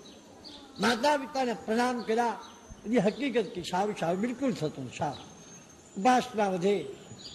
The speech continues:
ઘરમાં ગણેશ ભટ્ટ ગાણગાપુરથી આવેલા પણ પોતાનું નિત્ય કર્મ અને વધારે, હવે તો વધારે. રોગ મટી ગયેલો ને. અને રોગ મટી ગયેલો એટલે વધારે ઉપાસના, શ્રદ્ધા, ભક્તિપૂર્વક ચાલતા.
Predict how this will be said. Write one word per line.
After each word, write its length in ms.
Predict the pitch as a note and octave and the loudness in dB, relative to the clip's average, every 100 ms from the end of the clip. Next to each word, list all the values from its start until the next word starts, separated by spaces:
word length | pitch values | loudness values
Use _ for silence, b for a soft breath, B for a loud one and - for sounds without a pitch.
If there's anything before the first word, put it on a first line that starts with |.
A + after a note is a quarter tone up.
| - - - - - - - - - - - | -16 -20 -20 -20 -20 -20 -20 -20 -20 -16 4
ઘરમાં 420 | G3 B3+ D#4 D#4+ | 8 8 6 4
ગણેશ 320 | C4 D4 B3 | 2 2 2
ભટ્ટ 320 | G#3+ C4+ - D4 | 0 -2 2 2
ગાણગાપુરથી 840 | B3+ B3+ B3 C4+ C#4+ C4 A3 C4 | 2 0 0 2 2 0 -4 0
આવેલા 320 | B3+ C4+ C4+ | 2 4 2
પણ 160 | B3 A#3+ | 0 -4
પોતાનું 340 | A3 A3+ B3+ | -8 -4 -2
નિત્ય 340 | B3 C#4 - A3+ | 0 -2 -2 0
કર્મ 380 | G#3 B3+ B3 | 2 2 2
અને 120 | G#3+ A3+ | 0 -2
વધારે, 600 | F3 F3+ A#3 C4+ C4 F3+ - - - | -2 2 4 4 2 -2 -10 -16 -2
હવે 200 | F#3 A3+ | 2 2
તો 120 | C4+ | 0
વધારે. 380 | C#4+ D4+ C#4 F3 - - - - - - - - - - - | 2 2 2 -2 -8 -18 -20 -20 -20 -20 -20 -20 -20 -20 0
રોગ 300 | D#3+ A#3 A#3+ | 6 6 6
મટી 240 | B3+ C#4 | 2 4
ગયેલો 260 | C#4 C#4 C#4 | 6 6 4
ને. 100 | F#3 - - - - - - - - - - - - - - - - - - - - - - - | 0 -6 -18 -20 -20 -20 -20 -20 -20 -20 -20 -20 -14 -10 -10 -12 -20 -20 -20 -20 -20 -10 -8 -4
અને 140 | G3 G3 | 4 8
રોગ 240 | A3 D4+ | 8 8
મટી 280 | B3 C4 D4 | 4 2 4
ગયેલો 160 | D4 C#4+ | 4 2
એટલે 140 | B3+ | 2
વધારે 300 | A3+ G3 B3 | 2 2 2
ઉપાસના, 540 | B3 B3+ C4 - B3 | 2 2 0 0 -2
શ્રદ્ધા, 460 | G#3+ G#3 G#3 A#3+ A#3+ | -2 -4 -2 2 2
ભક્તિપૂર્વક 640 | G#3+ G3 A3 G#3+ G#3+ A3 - | 0 -8 -10 -8 -6 -6 0
ચાલતા. 460 | G3 G#3 F#3 A3+ | 2 2 0 -2